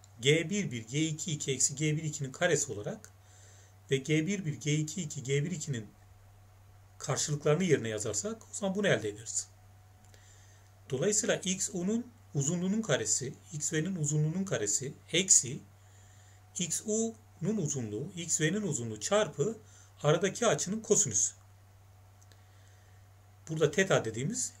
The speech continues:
X U ile X V arasındaki açıdır. Şimdi dolayısıyla determinant şu şekle geldi. Şimdi burada X U uzunluğunun karesi, X V'nin uzunluğunun karesinin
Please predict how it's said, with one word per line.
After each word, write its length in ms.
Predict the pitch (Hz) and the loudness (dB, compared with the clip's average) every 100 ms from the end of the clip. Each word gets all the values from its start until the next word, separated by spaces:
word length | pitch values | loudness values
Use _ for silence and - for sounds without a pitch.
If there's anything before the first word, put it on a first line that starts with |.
| - | -10
X 200 | 156 - | -2 0
U 120 | 214 | 0
ile 200 | 180 - | -2 0
X 220 | 151 151 | 0 2
V 40 | 185 | 4
arasındaki 640 | 127 110 139 143 220 233 - - - - | 2 0 -2 -2 -4 -6 -10 -20 -14 -2
açıdır. 440 | 151 147 - - - - - - - - - - - | 0 0 -4 -16 -20 -20 -20 -20 -20 -20 -20 -20 -10
Şimdi 240 | - 185 202 | -4 -2 0
dolayısıyla 400 | 214 240 214 143 | 0 2 2 4
determinant 680 | 151 190 190 220 233 - - - - - - | 4 4 2 0 -2 -10 -20 -20 -20 -20 -14
şu 160 | - | -6
şekle 340 | 226 226 220 185 | 0 0 4 2
geldi. 420 | 127 98 98 190 - - - - - - - - - - | 4 -2 -6 -12 -14 -20 -20 -20 -20 -20 -20 -20 -20 -10
Şimdi 280 | - 175 | -6 -4
burada 280 | 202 202 196 | -4 6 6
X 400 | 190 196 190 - | 6 -2 -2 -2
U 300 | 202 202 208 - - - - - - - - - - - | -2 -2 -4 -8 -20 -20 -20 -20 -20 -20 -20 -20 -12 -4
uzunluğunun 440 | 151 170 160 185 | -2 -2 -2 -4
karesi, 480 | - 160 120 - 131 | 4 6 6 2 -2
X 360 | - 151 - | -6 -2 0
V'nin 1160 | 175 175 190 - - - - 156 156 - - 156 151 | 2 0 0 -6 -20 -20 -4 -2 -2 -8 -8 -6 0
uzunluğunun 500 | 147 165 151 151 - | 0 2 2 2 2
karesinin 540 | 160 160 - - 107 | 4 6 4 2 -6